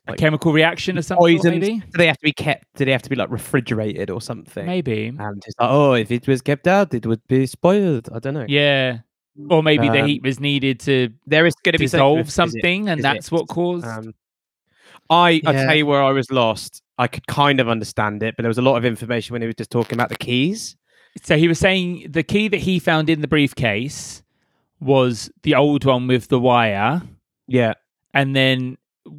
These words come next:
Speaker 2: the other one that she had was the brand new one. So he deducted that it must have been lost because if she was using it every day, it would have been dirty. So it's like, "Okay, this is a new key that's been given to her."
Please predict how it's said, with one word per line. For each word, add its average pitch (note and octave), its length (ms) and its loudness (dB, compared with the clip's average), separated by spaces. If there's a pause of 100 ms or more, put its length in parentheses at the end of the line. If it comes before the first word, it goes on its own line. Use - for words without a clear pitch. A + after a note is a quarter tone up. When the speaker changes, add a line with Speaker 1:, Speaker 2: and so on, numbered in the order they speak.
(180)
Speaker 2:
the C#3 340 2
other D3+ 240 2
one C3+ 260 2
that B2+ 120 -6
she D#3+ 260 0
had A#2 400 -2 (100)
was B2+ 280 -2
the - 100 -2
brand C3 320 2
new C3+ 200 2
one. G#2+ 400 -2
So - 160 -4
he C3 140 0
deducted C#3+ 580 -2
that C3+ 160 0
it B2+ 100 -2
must C3 240 -4
have - 40 -14
been B2+ 200 2
lost A#2+ 460 0
because B2 540 0 (380)
if B2+ 120 0
she D3+ 120 -2
was C3 160 0
using C#3 360 0
it C3+ 120 0
every B2 300 0
day, A2+ 540 0 (400)
it B2 120 0
would B2 160 4
have A2+ 100 0
been A#2+ 160 0
dirty. B2 500 2
So B2 220 2
it's B2 120 0
like, A#2+ 140 2
"Okay, B2+ 300 0
this A#2 180 -2
is B2 100 -4
a B2+ 80 2
new C#3 260 2
key B2 240 -2
that's A2 180 -6
been A#2 160 -2
given A2 260 -2
to G#2+ 140 -4
her." G2 360 -6